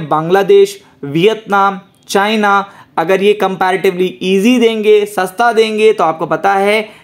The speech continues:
कि तुरंत यहाँ पे जो, अ, मैन्युफैक्चरर है या फिर जो इंपोर्टर है वो स्विच भी हो जाएगा। तो हमें सब कुछ देखते हुए चलना होगा।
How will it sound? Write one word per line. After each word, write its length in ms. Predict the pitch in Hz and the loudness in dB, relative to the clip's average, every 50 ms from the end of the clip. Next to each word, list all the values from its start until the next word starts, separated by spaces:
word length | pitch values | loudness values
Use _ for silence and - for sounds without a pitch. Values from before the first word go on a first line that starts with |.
| _ - | _ -6
कि 80 | 180 170 175 - - | -6 -6 -4 -2 0
तुरंत 340 | 233 254 285 311 311 240 254 | 2 2 2 2 0 -2 -4
यहाँ 240 | 233 220 196 202 202 | -2 -2 0 0 0
पे 100 | 202 208 | -2 0
जो, 200 | 180 202 208 196 | 2 2 0 0
अ, 720 | 190 - - 165 160 160 160 160 160 160 160 156 156 - - | 0 -2 0 2 2 4 4 4 4 4 4 2 0 -4 -6
मैन्युफैक्चरर 640 | 160 165 165 170 180 180 160 - 196 196 202 202 190 | -6 -6 -4 -4 -4 -6 -4 -2 0 0 2 2 2
है 180 | 196 196 190 | 2 2 2
या 120 | 185 180 175 | 0 0 -2
फिर 160 | - 190 165 | -2 -2 0
जो 80 | 175 | 0
इंपोर्टर 560 | 180 175 170 170 - 214 220 202 226 233 226 214 | 0 0 0 0 2 2 2 2 2 0 0 0
है 180 | 208 202 208 - - - - - | -2 -4 -6 -12 -20 -20 -6 -2
वो 60 | 190 190 | -2 -2
स्विच 500 | - - - - - 285 294 - - 214 | -2 -4 -8 -6 -4 -4 -4 -4 -2 -2
भी 120 | 208 208 | 0 0
हो 160 | 190 170 160 | 2 0 0
जाएगा। 400 | 156 170 151 143 127 131 - - - _ _ _ _ - | -2 -2 -2 -2 -4 -4 -8 -8 -12 _ _ _ _ -4
तो 60 | 190 | -4
हमें 180 | 190 196 226 262 | -2 -2 -2 -2
सब 460 | 254 254 - - 262 262 - - _ _ | -4 -6 -4 -4 -4 -4 -4 -6 _ _
कुछ 240 | - 262 - - | -6 -6 -4 -4
देखते 440 | 220 180 190 196 190 - - - 208 | 0 2 2 2 2 0 0 2 4
हुए 200 | 208 196 202 208 | 4 6 4 4
चलना 420 | 208 208 185 160 156 160 180 214 277 262 - _ _ _ _ - - | 2 0 -4 -4 -2 -2 -2 -2 -2 -4 -8 _ _ _ _ -2 2
होगा। 480 | 185 208 208 208 196 214 240 254 - | 2 4 4 4 2 0 0 -2 -4